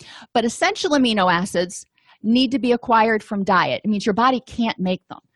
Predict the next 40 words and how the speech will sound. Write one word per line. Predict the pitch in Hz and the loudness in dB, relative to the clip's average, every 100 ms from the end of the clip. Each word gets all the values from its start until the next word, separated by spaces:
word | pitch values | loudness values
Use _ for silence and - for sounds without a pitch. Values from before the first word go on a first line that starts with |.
| _ | _
no | 208 | 0
matter | 220 202 180 | 2 2 2
how | 214 220 226 | 2 2 4
much | 220 - - - | 2 0 -6 -10
you | 196 | -8
try. | 196 - 180 110 | -6 0 2 2
It's | 85 - | -4 -6
kinda | 262 262 | -2 0
like, | 247 226 202 - | 0 -2 -4 -4
um, | 202 190 180 190 - _ _ _ - - - 214 _ - | -2 -2 -2 -6 -12 _ _ _ -20 -20 -20 -20 _ -2
uh, | 175 101 - - | 0 -2 -8 -2
taurine | 302 311 208 113 185 - | 0 2 0 -4 -12 -8
with | 208 226 | -6 -4
cats. | 277 220 - - - _ | 0 0 -2 -12 -20 _
You | 196 220 | -8 -4
have | 247 240 - | 0 0 -2
to | 233 | -10
give | 190 233 208 | -2 -2 0
them | 220 202 | -2 -2
taurine | - 220 233 165 - 190 - - | -4 -2 -2 -2 -8 -12 -16 -10
because | - 220 226 | -6 -4 -2
their | 240 | -2
body | 214 226 233 220 | 2 4 4 0
can't | - 240 - | -2 -4 0
make | 202 202 - | 0 0 -2
it. | - 180 | -10 -8
And | |
if | 160 - | -6 -2
they | 190 | 0
don't | 190 | -2
have | - 202 196 | -2 -2 -2
it, | 185 - | -2 -2
they'll | 180 | -2
go | 175 | -2
blind. | 190 123 98 _ _ _ _ - - - _ _ | -2 -2 -6 _ _ _ _ -20 -20 -20 _ _
So | - 269 | -2 0
we | 233 285 359 | 0 0 0
have | 381 359 - | 0 0 -2
to | 285 | 0
have, | 269 262 262 247 | 2 4 2 0